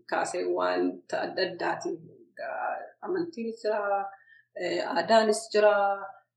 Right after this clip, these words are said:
eh, dhiibbaan garagaraa, eh, institution yookaan organization kanneen keessatti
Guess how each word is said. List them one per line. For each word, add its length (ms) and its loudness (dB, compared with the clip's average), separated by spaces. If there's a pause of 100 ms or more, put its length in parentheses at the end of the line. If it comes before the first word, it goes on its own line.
eh, 300 -2
dhiibbaan 460 4
garagaraa, 640 4 (180)
eh, 260 0
institution 500 -6
yookaan 280 -4
organization 500 -2
kanneen 360 0
keessatti 600 -4